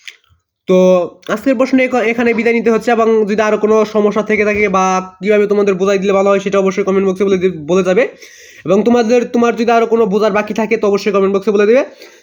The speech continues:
যে তোমাদের কোন সম্পর্কে ভালোভাবে জানার দরকার বা কোনটা তোমার দরকার হচ্ছে, ওটা কমেন্ট বক্সে অবশ্যই বলে যাবে। তো আজকের ভিডিও পর্যন্ত সকলে ভালো থাকবে, সুস্থ থাকবে। আজকে এখানে বিদায় নিচ্ছি, খোদা হাফেজ।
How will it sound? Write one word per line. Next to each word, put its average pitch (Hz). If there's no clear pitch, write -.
যে 185
তোমাদের 208
কোন 226
সম্পর্কে 202
ভালোভাবে 190
জানার 185
দরকার 190
বা 170
কোনটা 196
তোমার 185
দরকার 185
হচ্ছে, 190
ওটা 196
কমেন্ট 185
বক্সে 180
অবশ্যই 185
বলে 185
যাবে। 202
তো 190
আজকের 202
ভিডিও 247
পর্যন্ত 247
সকলে 226
ভালো 214
থাকবে, 208
সুস্থ 208
থাকবে। 214
আজকে 208
এখানে 208
বিদায় 196
নিচ্ছি, 202
খোদা 160
হাফেজ। 95